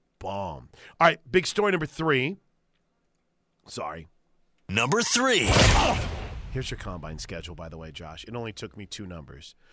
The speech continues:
Speaker 1: Defensive linemen and linebackers Thursday. Defensive backs Friday. Quarterbacks, receivers, tight ends Saturday. And then on Sunday, running backs and offensive linemen.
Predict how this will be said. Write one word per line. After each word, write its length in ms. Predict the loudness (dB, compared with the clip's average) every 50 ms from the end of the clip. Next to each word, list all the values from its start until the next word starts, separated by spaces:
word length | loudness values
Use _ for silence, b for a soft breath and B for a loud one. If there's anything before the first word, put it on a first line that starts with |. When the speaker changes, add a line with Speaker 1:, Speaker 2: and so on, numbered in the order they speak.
| b b b b b b b
Speaker 1:
Defensive 420 | -4 0 2 2 2 2 2 2
linemen 320 | 4 4 4 4 4 2 0
and 100 | 0 2
linebackers 600 | 2 2 2 2 2 0 0 0 -6 -8 -8 -6
Thursday. 500 | -4 -2 -2 -2 -2 -4 -8 -10 -10 -12 _ _ _ _ _ _ _ _ _ _ _ _ _ _ _ _ _ _ _ _ _ -12
Defensive 380 | -8 -4 -4 -2 -2 -2 0 2
backs 260 | 2 2 0 0 -6
Friday. 520 | -10 -4 -2 0 0 0 0 -2 -6 -10 _ _ _ _ _ _ _ _ _ _ _ _ _ _ _ -8 -2
Quarterbacks, 560 | 2 2 4 4 6 6 6 6 4 0 -4
receivers, 500 | -4 -4 -4 -2 -2 -2 -2 -2 -4 -2
tight 240 | 0 0 2 2 0
ends 260 | 0 -4 -6 -8 -10 -10
Saturday. 580 | -8 -4 -4 -4 -4 -4 -4 -4 -4 -4 -6 _ _ _ _ _ _ _ -10
And 120 | -8 -6 -6
then 80 | -4
on 120 | -6 -6 -6
Sunday, 400 | -6 -4 -4 -4 -2 -2 -4 -4
running 260 | -4 -6 -6 -6 -6
backs 300 | -6 -6 -6 -6 -10 -14
and 80 | -12
offensive 460 | -12 -12 -12 -14 -16 -16 -18 -18 -18 -18
linemen. 320 | -18 -18 -20 -20 _